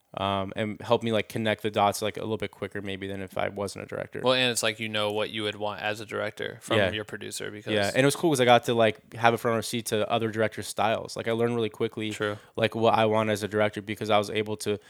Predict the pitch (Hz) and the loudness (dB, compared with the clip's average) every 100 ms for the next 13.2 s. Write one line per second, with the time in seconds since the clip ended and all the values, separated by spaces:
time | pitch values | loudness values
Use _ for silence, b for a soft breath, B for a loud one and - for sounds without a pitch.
0 | B - 117 117 - 107 110 - 101 - | B -4 2 2 2 -2 -2 -4 -2 0
1 | 107 107 101 101 101 110 113 - 107 110 | 0 0 0 -2 0 2 2 2 2 2
2 | 107 - 110 107 104 B B - 113 123 | -2 0 0 -2 -6 B B -4 -2 0
3 | 110 104 101 101 113 98 104 107 101 101 | 0 4 4 4 0 2 2 2 0 -4
4 | 95 104 104 107 107 104 101 98 101 104 | -4 -4 -4 -2 -2 -2 -2 -2 -2 -4
5 | 104 104 107 104 107 104 104 101 B B | -4 -4 -4 -6 -6 -6 -6 -8 B B
6 | B - 110 107 - - 107 101 - 104 | B -8 -4 -2 -2 -2 0 0 -2 -2
7 | 107 107 101 - 104 104 107 113 110 107 | 0 0 -2 -6 -6 -6 -6 -2 -2 -2
8 | 107 104 101 - 104 101 101 98 - 107 | -6 -6 -8 -6 -4 -4 -4 -8 -8 -6
9 | 107 _ - 110 107 104 101 - 104 98 | -6 _ -8 -6 -4 -2 -2 -2 -4 -6
10 | 110 87 107 120 113 110 113 110 - b | -10 -6 2 4 4 4 0 -2 -4 b
11 | b b 113 110 107 107 104 101 - 107 | b b 0 2 4 4 4 2 -8 -8
12 | 104 101 98 b b b _ 107 98 - | -6 -4 -6 b b b _ -4 -4 -6
13 | - 85 | -12 -12